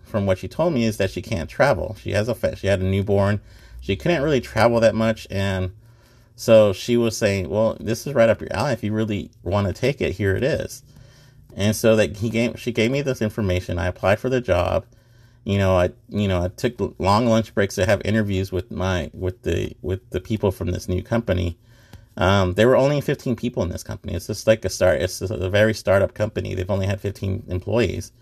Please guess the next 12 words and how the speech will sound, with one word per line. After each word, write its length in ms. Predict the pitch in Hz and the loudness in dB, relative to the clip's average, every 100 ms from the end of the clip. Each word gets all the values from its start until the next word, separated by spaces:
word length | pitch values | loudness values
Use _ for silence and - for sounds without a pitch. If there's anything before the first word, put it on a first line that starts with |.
| _ - - - _ | _ -20 -20 -20 _
So 160 | - 127 | 2 4
I 20 | |
thought, 300 | 131 131 78 | 6 4 2
"Well, 220 | 127 139 | 4 4
maybe 240 | 147 165 | 4 -2
this 180 | 175 180 | -2 -4
is 120 | 170 | -6
an 140 | - 151 | -6 -6
opportunity, 640 | 143 131 - 185 127 80 | -4 -8 -8 -6 -4 -4
an 140 | - 98 | -2 0
opportunity 640 | 104 113 - 110 107 104 | 0 -2 0 2 2 0
to 580 | - - 98 98 98 | -4 -4 -2 0 0